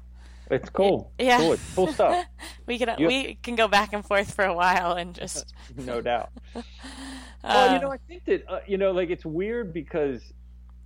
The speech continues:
Speaker 1: this stuff, in a way, is everything that every, anybody that's ever competed or, or performed or needs to do well experiences. And yet,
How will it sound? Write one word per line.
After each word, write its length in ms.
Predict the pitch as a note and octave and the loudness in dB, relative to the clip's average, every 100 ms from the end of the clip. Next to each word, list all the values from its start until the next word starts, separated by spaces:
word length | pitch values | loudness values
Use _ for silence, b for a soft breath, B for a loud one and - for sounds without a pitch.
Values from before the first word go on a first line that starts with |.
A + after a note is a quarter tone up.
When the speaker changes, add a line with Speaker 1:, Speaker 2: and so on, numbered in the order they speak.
| - | -20
Speaker 1:
this 640 | - A#2+ C3 A3 - - - - | -14 -4 2 2 0 -12 -20 -10
stuff, 300 | - F3+ F#3+ - | -4 -2 -4 -8
in 180 | - C#3+ | -4 0
a 60 | A#2+ | 2
way, 520 | A2+ C#3+ F3 F#3 - | 2 2 2 0 -4
is 260 | C#3 C#3+ B2 - | -2 -2 -2 -2
everything 640 | D#3 G3 A3+ - G3+ G3 | -2 -2 -4 -4 -4 -2
that 140 | C#3 | -4
every, 440 | - D#3 E3 F3+ D#3 - - - - - - - - | -2 -4 -2 -6 -6 -10 -18 -20 -20 -20 -20 -20 -4
anybody 400 | G#3+ C#4+ D4 G3 | -2 0 0 0
that's 80 | F#3+ | 0
ever 140 | D#3+ | -4
competed 600 | - C#3 A2+ D#3 D3 D3+ | -4 -10 -10 -4 0 0
or, 180 | B2+ A2 | 2 -2
or 220 | G#2 B2 A2 | -2 0 -2
performed 880 | - A2 - E3+ E3+ E3+ D#3+ C#3+ | -2 -12 -4 0 2 2 0 -4
or 560 | B2+ B2 A#2+ A#2 G#2+ G2+ B B | -4 -2 0 2 0 -2 B B
needs 480 | C3+ D#3 G3 G3 E3 | -2 0 2 0 -2
to 120 | - | -2
do 280 | B2+ A#2 D3+ | 0 4 4
well 520 | C3 G#2 G2 G2+ G2+ - | 4 2 2 0 -2 -6
experiences. 1040 | - - - C3+ D3+ F3 - F#3 G3 F#3+ b b b - | -8 -12 -2 0 0 -2 -2 0 0 -4 b b b -4
And 180 | C#3 C#3 | 0 2
yet, 380 | D3 D3 C#3+ | 4 4 2